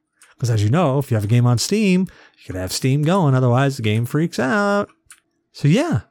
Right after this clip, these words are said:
I just was like, "Holy crap." So I went to go click on Steam to fire it back up. Sure as shit, wouldn't fire up. I'm like, "Oh, what the hell's going on there?" Then I moved my mouse cursor over my Steam icon in the bottom right-hand corner. I'm like, "Oh, Steam died.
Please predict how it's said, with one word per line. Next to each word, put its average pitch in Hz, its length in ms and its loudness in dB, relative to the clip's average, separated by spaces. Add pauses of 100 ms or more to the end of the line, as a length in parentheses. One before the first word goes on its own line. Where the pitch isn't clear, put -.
(160)
I - 60 -4
just 165 220 -2
was 175 60 -2
like, 156 160 0
"Holy 269 180 -4
crap." - 300 -4
So - 100 -2
I - 20 2
went 147 140 0
to 156 60 -2
go 160 60 0
click 185 260 -4
on 170 120 -2
Steam 202 380 -2
to 113 100 -2
fire 101 600 -6
it 120 60 -2
back 156 260 -2
up. 196 220 -4 (720)
Sure - 280 -12
as - 80 -8
shit, - 320 -4 (380)
wouldn't 117 300 0
fire 175 280 0
up. 247 200 -6 (140)
I'm 139 80 -14
like, 160 200 -4
"Oh, 214 140 -2
what 214 100 -2
the 220 60 -2
hell's 220 160 -2
going 220 220 0
on 214 180 -2
there?" 226 360 -2 (120)
Then 139 120 0
I 139 120 2
moved 156 320 2
my 147 120 -2
mouse 147 260 -2
cursor 139 320 0
over 131 120 0
my 120 120 2
Steam 147 400 0
icon 156 340 -2
in 165 60 -2
the 135 60 0
bottom 127 240 0
right-hand 131 300 0
corner. 170 280 -2
I'm 160 80 0
like, 135 180 -2 (160)
"Oh, 269 340 -2 (540)
Steam 294 500 -2
died. 95 440 -2